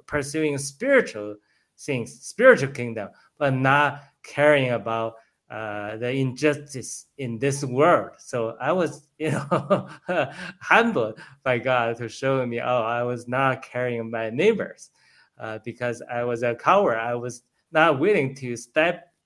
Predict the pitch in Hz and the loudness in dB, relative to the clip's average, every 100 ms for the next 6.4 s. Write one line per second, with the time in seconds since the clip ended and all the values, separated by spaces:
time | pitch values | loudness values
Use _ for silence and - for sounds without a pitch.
0 | - 143 139 120 110 101 98 101 104 - | -2 0 0 -2 -8 -6 -8 -10 -12 -6
1 | 147 139 139 117 113 - _ - _ 117 | -2 -2 -2 -4 -4 -8 _ -20 _ -6
2 | 117 117 - 139 165 160 156 151 156 - | -4 -4 -6 -4 0 4 4 4 2 4
3 | 226 226 101 - _ 302 - - - - | 6 6 0 -6 _ -2 -2 -6 -20 -20
4 | 147 - 143 143 135 - - _ _ 160 | -20 -10 -6 -6 -6 -12 -20 _ _ 0
5 | 175 - - 156 196 185 190 185 147 139 | 0 -2 -6 4 6 6 2 -2 -4 -4
6 | 123 151 175 | 0 4 2